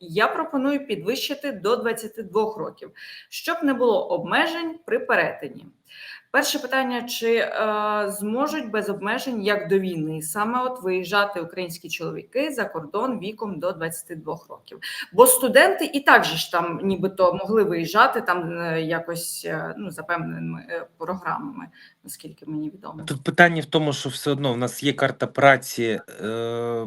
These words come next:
Speaker 2: причому я другий раз переглядаю це питання, мені другий раз випадає карта праці, тобто це питання будуть пропрацьовувати і транс-,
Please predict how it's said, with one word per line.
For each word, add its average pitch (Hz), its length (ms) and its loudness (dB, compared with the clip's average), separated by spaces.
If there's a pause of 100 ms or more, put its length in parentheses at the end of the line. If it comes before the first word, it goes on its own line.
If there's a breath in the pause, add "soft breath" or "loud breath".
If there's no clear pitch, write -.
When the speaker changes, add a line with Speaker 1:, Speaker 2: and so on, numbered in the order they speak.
Speaker 2:
причому 127 760 -2
я 117 200 0
другий 120 360 2
раз 107 180 4
переглядаю 95 480 0
це - 140 -10
питання, 135 440 2
мені 98 220 -2
другий 104 320 -4
раз 95 200 -2
випадає 87 340 -2
карта 92 280 -4
праці, 131 340 -2
тобто 90 240 -6
це - 140 -6
питання 98 380 -2
будуть - 300 -8
пропрацьовувати 110 1000 -4
і 98 320 -4
транс-, - 720 -8